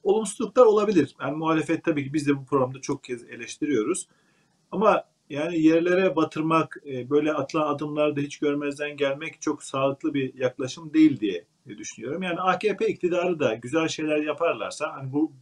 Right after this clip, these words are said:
programda konuşmuştuk, hatırlayacaksınız Efe Hocam. Bu buğday, dünyadaki buğday krizi, tahıl krizinin çözümünde Türkiye,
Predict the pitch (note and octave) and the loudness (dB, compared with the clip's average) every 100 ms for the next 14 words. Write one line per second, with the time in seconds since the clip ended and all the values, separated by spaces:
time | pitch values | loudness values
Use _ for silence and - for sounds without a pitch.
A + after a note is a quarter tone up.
0 | _ - C#3 D3+ E3 E3 D#3+ - F#3+ - | _ 0 0 2 0 -2 -2 -4 -4 -6
1 | - - C#3 D#3 - B2 A#2 C3 A2+ F#2+ | -8 -8 0 0 0 -6 -6 -6 -6 -10
2 | - _ _ _ _ - C#3+ D3 C3 C#3 | -20 _ _ _ _ 0 2 2 0 0
3 | D3+ D#3+ D3+ C#3 _ _ C#3 C#3+ C3+ C3 | 4 6 4 2 _ _ -2 0 2 -2
4 | C#3 C3+ C#3 C#3+ C#3 B2+ A#2+ - - C3 | -2 0 2 2 2 -2 -4 -8 -4 0
5 | D#3+ D3+ C3 B2 A#2+ - D3 C3 A#2 B2 | 0 0 -2 -2 -4 -2 -2 -2 -4 -6
6 | D3 C#3 C3 C3+ C3+ | -8 -10 -8 -2 -2